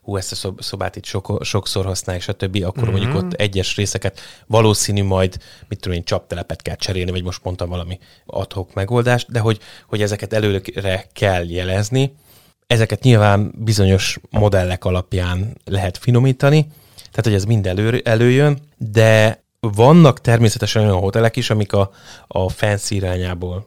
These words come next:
Speaker 1: okos otthon jellegűek, tehát, hogy te kapsz valamilyen kezelőfelületet a falra, ahonnan tudod kapcsolgatni ezeket a dolgokat. Én talán kétezer-tizenöt,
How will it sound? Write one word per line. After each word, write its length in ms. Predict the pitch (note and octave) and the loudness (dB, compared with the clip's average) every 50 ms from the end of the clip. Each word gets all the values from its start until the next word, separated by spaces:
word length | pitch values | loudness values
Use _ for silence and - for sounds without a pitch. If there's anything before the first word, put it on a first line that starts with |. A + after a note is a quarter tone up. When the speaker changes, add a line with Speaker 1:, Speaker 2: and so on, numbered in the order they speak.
| _ _ - | _ _ -20
Speaker 1:
okos 320 | - - - - F2+ - | -20 -12 -10 -10 -8 -6
otthon 540 | - F#2+ - - - G2+ G2 G#2 A2 A#2 - _ - G2 G2 - | -8 -8 -8 -8 -6 -4 -4 -4 -6 -10 -14 _ -12 -10 -10 -6
jellegűek, 640 | - G2+ G2+ G2+ G2+ G2+ G2+ G#2 A#2 A#2 A#2 A2+ - | -4 -4 -2 -2 -2 -2 -4 -2 -2 -2 -2 -2 -2
tehát, 160 | - G2+ F#2+ | -4 -4 -4
hogy 120 | - F#2 - | -4 -8 -8
te 120 | - G2 | -8 -10
kapsz 280 | - - G#2 F2+ - - | -2 -2 -2 -2 -2 -2
valamilyen 480 | G2+ G2 F#2+ F#2+ F#2+ F#2 F2+ F2+ F#2 - - - _ _ _ _ | -2 0 0 2 0 0 0 0 -2 -4 -8 -18 _ _ _ _
kezelőfelületet 1000 | _ - G2+ F#2 G2 F2+ F2+ F2 F2 - - F#2+ F2+ F2+ F#2 F#2 - G2+ F#2+ - | _ 0 0 2 2 0 -2 -4 -8 -10 -10 -10 -10 -8 -10 -10 -10 -10 -12 -12
a 40 | F2+ | -14
falra, 640 | - - - G#2 G2+ G2+ G2+ G2+ G#2 G2+ G2+ G#2+ A#2+ A2 | -12 -4 0 2 2 2 4 4 4 2 2 2 -2 -8
ahonnan 360 | - G2+ - F2+ F2+ F2+ F2 E2+ | -14 -12 -10 -10 -8 -8 -10 -10
tudod 260 | - F2+ F2 F2 - | -10 -10 -12 -12 -8
kapcsolgatni 580 | - - F2+ - - G2 F2+ F#2 F#2 - - | -10 -10 -10 -6 -6 -6 -4 -4 -6 -6 -8
ezeket 320 | F#2+ F#2 F#2 - - F#2 - | -8 -8 -8 -10 -12 -10 -10
a 140 | F#2 F2 - _ - - - - - _ _ | -10 -10 -10 _ -20 -20 -20 -20 -20 _ _
dolgokat. 560 | A#2+ G2+ G#2 A#2+ B2 C#3 C3+ - C#3 C3 - | -2 2 2 4 4 2 2 2 2 2 4
Én 180 | A#2 G#2+ G2+ | 2 0 2
talán 560 | - - C#3 C3+ B2+ A2+ G#2+ G#2+ G#2+ G#2+ G#2+ G#2 - - - - - - - - - - - - _ _ | 2 2 4 6 6 6 6 6 6 6 4 2 0 -6 -10 -12 -14 -14 -16 -18 -20 -20 -20 -20 _ _
kétezer-tizenöt, 1160 | - - A#2 A2+ - - A#2 A2 G#2+ G#2 - - - A#2 - - G#2 G#2 G#2 G#2+ - _ - | -16 -14 -14 -12 -12 -12 -10 -8 -8 -8 -10 -10 -12 -10 -8 -6 -4 -4 -4 -6 -6 _ -20